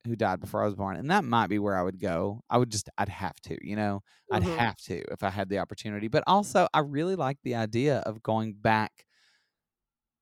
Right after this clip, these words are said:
Speaker 1: into, like, a hundred years ago. Who, wh-, who was my grandmother, grandfather, probably grandmother,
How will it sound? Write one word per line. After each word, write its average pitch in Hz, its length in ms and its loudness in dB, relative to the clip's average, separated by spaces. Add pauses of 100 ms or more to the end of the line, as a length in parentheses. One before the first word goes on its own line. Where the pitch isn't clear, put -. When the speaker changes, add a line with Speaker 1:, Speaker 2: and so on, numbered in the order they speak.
(160)
Speaker 1:
into, 151 460 4
like, 113 280 0 (400)
a 123 60 4
hundred 120 400 0
years 104 220 -2
ago. 60 360 -6 (300)
Who, 131 520 2
wh-, 120 40 -2
who 147 160 8
was 143 180 4
my 113 380 2 (240)
grandmother, 110 960 0
grandfather, 101 720 0
probably 143 380 4
grandmother, 90 800 -4